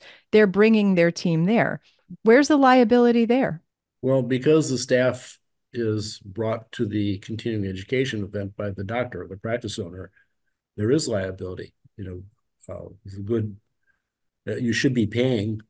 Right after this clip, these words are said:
Speaker 2: staff members for the continuing education courses they're required to take on behalf of the practice.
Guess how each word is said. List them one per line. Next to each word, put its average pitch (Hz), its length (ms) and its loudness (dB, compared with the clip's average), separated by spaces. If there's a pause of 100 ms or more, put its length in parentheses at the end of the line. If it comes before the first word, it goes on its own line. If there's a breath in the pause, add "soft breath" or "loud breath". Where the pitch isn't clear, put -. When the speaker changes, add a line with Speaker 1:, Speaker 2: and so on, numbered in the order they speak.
Speaker 2:
staff 113 400 -6
members 104 360 -4
for 98 460 -6 (260)
the 98 220 -10
continuing 107 540 -6
education 104 720 -6
courses 98 500 -8
they're 92 100 -8
required 95 500 -10
to 98 100 -20
take 113 300 -6
on 92 240 -10
behalf 98 320 -10
of 92 80 -14
the 98 80 -12
practice. 139 640 -4